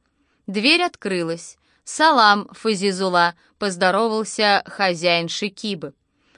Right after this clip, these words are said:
«Салам, Азизула ага, рад тебя видеть». «Фазизула Джан, сделай мне одолжение. Я взял с собой свою работницу, она идет повидаться с родными.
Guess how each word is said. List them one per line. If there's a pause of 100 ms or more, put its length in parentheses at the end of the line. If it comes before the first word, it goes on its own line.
«Салам,
Азизула
ага, (220)
рад
тебя
видеть». (480)
«Фазизула
Джан, (300)
сделай
мне
одолжение. (400)
Я
взял
с
собой
свою
работницу, (220)
она
идет
повидаться
с
родными.